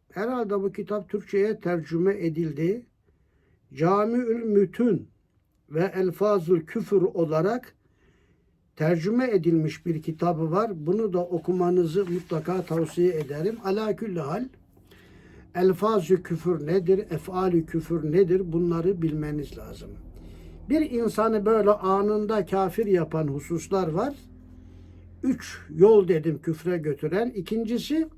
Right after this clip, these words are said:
şu anda insanı kafir yapmıyor ama fakat öyle bir yol ki o yolda devam ettiğiniz sürece ileride kafir olma tehlikeniz var.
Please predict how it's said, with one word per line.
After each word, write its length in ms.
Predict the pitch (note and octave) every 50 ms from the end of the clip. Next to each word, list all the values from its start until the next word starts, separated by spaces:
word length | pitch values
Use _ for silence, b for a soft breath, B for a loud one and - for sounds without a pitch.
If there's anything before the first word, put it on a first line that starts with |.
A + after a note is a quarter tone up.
| - b b b b b b b b b b -
şu 200 | - - C4+ D4+
anda 280 | D#4 D4 C#4 C4 C4
insanı 500 | B3+ B3 B3 A#3+ A#3 - C4 C4 C#4 C4+
kafir 400 | - A3+ A#3 A#3 A#3 - B3 B3
yapmıyor 560 | C4 C4+ C4+ C4 - G3 F#3 F3 G#3 C4+ D#4+
ama 420 | D#4+ C4+ G#3+ F3+ E3 F3 G#3 B3 - _ _ _ _ _ _ _ _ _ _ _
fakat 420 | - B3 B3 C#4+ C#4 B3 A3+ -
öyle 360 | A3 A#3+ B3+ C4+ C#4 A#3+ A3+
bir 60 | B3+
yol 340 | B3 B3 C4+ D#4 E4 D#4 -
ki 100 | - B3
o 160 | B3 B3 B3+
yolda 520 | D4+ D#4 D4+ C4+ B3+ A3+ G3+ G#3+ G#3 G3 F3+
devam 440 | A3 A#3+ C4 C4 C4 B3+ B3+ B3+ B3+
ettiğiniz 520 | B3+ B3 A#3+ - C4 C4 C4+ C#4 C#4+ -
sürece 600 | - - A3 G3+ G#3 G#3 G#3 G#3+ C#4+ D4+ D4+ D4
ileride 560 | C#4 D4 D#4+ E4+ D#4+ D4 C4+ B3 D#4+ E4 D#4
kafir 380 | - - B3+ C4 B3+ - D4 D#4+
olma 440 | D4+ - B3 A#3+ B3 C#4 D#4 D4 -
tehlikeniz 760 | - B3+ A#3 A3+ A#3 A3+ - G#3 G#3 G3+ G3+ F#3+ D#3 C#3+
var. 360 | B2 - - - - - -